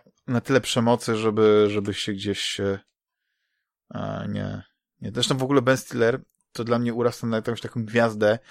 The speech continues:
którą zawsze znałem z po-, z poprzednich jakby ze-, ko-, filmów, ale te filmy, które wcześniej oglądałem jakoś tak, e, no okej, to teraz jak oglądam, to odkrywam jakieś drugie dno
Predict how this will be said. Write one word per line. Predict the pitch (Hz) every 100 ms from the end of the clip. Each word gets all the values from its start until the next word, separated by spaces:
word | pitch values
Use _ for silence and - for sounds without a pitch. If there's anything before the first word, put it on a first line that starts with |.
| -
którą | - 110
zawsze | 131 131 143
znałem | 123 127 113 107 117 135 _ _ _
z | _
po-, | - 117 131 117
z | -
poprzednich | - - 135 123 107 -
jakby | - 107 113 110 117 - _ -
ze-, | 123 120 - _ _ _ -
ko-, | - 98
filmów, | - 123 117 156 - _ _ _ _ _ -
ale | 117 123
te | 165
filmy, | 165 151 156 143
które | - 131 120
wcześniej | - - 151 151 139 127
oglądałem | 123 117 120 120 113
jakoś | 113 110 113
tak, | 123 -
e, | 233 233 196
no | 156
okej, | - 113 104 - _ _
to | -
teraz | 120 175 175
jak | 147
oglądam, | 120 123 107 117 156 180 _ _ _ _ -
to | 147
odkrywam | - 170 165 170
jakieś | 160 160 135
drugie | 143 139 147
dno | 123 107 92